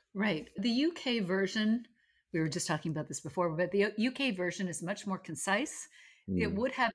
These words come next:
Speaker 1: been easier to go through because it's, you know, it's been more finely edited. But the U S version, it has additional flourishes that are kind of interesting.
Speaker 2: Yeah,
Speaker 1: You know,
Speaker 2: sure.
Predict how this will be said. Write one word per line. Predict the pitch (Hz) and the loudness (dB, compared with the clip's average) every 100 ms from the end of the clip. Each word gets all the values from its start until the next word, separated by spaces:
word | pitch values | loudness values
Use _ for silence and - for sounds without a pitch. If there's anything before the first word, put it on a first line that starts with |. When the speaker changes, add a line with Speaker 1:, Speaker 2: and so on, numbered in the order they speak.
| - | 0
Speaker 1:
been | 208 196 190 | 0 0 -2
easier | - 226 196 220 | 0 0 0 -2
to | 196 180 | -2 -2
go | 180 175 | -2 -2
through | 185 220 233 269 | -4 -4 -2 -2
because | 214 180 - 185 175 147 - | -4 -6 -2 0 0 -2 -6
it's, | 180 175 - - - | -6 -6 -6 -14 -6
you | 269 | -2
know, | 247 | 0
it's | 180 - | -2 -4
been | 214 196 - | -4 -4 -4
more | 196 240 247 - | 0 0 0 2
finely | 226 226 214 202 175 | 4 4 2 -2 -2
edited. | 175 170 151 135 - - 196 190 | -4 -4 -6 -12 -16 -16 -14 6
But | 254 240 240 - - - | 8 8 4 -8 -10 -8
the | 226 226 233 220 220 - - | -2 0 0 0 0 -4 -4
U | 208 240 240 | -2 0 2
S | 226 254 180 | 2 0 -6
version, | 170 165 147 175 190 202 - - | -6 -4 -4 -4 -2 -4 -8 -14
it | 196 | -2
has | 247 247 247 | 2 2 0
additional | 175 220 226 - 220 214 208 196 _ _ | -4 -4 -6 -4 -4 -2 -4 -8 _ _
flourishes | - 220 202 196 190 170 139 143 - - - | -8 0 4 4 2 -2 -4 -4 -4 -6 -6
that | 185 190 | 2 4
are | 180 | 4
kind | 208 190 | 4 2
of | 147 | 2
interesting. | 165 156 - 135 - - _ _ _ | -2 -4 -6 -8 -12 -16 _ _ _
Speaker 2:
Yeah, | 220 240 165 127 | 2 4 2 -2
Speaker 1:
You | 196 | 2
know, | 190 - | 4 4
Speaker 2:
sure. | 202 175 | 2 -2